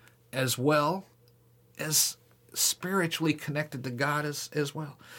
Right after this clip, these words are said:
We were created, we were created to be God's family. You know, I love my kids, I love my grandkids. I don't have to be physically present with them. They know I love them. I know they love me, right?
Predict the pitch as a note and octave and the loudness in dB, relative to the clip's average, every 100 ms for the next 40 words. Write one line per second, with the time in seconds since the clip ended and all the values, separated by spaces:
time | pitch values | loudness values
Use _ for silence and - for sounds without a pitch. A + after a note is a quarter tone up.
0 | - - - E3 A#3+ G3+ - F3 D3 C#3 | -18 -8 4 8 8 6 4 4 6 6
1 | B2+ E3 - _ _ _ _ _ _ _ | 2 -2 -6 _ _ _ _ _ _ _
2 | _ A2+ D3 B3+ B3 G3 - G3 F3 F3+ | _ 2 6 8 8 4 4 0 4 4
3 | F#3 D3 C#3 B2+ E3+ E3+ C#3 F3 G3+ G3+ | 4 0 -4 0 0 0 4 6 6 4
4 | - - A3+ A#3 E3+ - E3+ - _ _ | -4 -6 -6 -6 -12 -14 -20 -20 _ _
5 | - - - - C3 B2+ - - - D3+ | -20 -20 -20 -6 -4 -4 -10 -6 4 6
6 | F#3 F3+ F3+ E3+ - G3+ G#3+ D3+ E3 E3+ | 8 6 4 2 4 4 6 6 8 8
7 | E3 D3 D#3 F3 E3+ F3+ F#3+ - - - | 6 8 6 6 2 0 0 -4 -12 -4
8 | - D#3+ E3 F3+ F3 E3 D#3+ - F#3 E3+ | 4 4 6 2 4 4 4 8 8 8
9 | E3+ E3+ E3 - E3+ E3+ C3 D3 E3 D#3+ | 6 4 4 6 6 6 4 4 4 4
10 | F3 A3+ - - - A2+ A2 E3+ F3+ F3 | 0 -2 -8 -20 -14 0 8 10 10 8
11 | G3 F3 E3+ D#3+ D#3+ D3+ D#3+ F#3+ D3 E3 | 8 10 10 10 8 8 4 2 6 6
12 | F3+ E3+ F3 D#3+ E3 D3+ D3+ B2 B2 C#3+ | 8 6 8 10 10 8 6 2 -2 -4
13 | G#3 - _ - A2 D3+ A3 | -10 -18 _ -4 2 2 2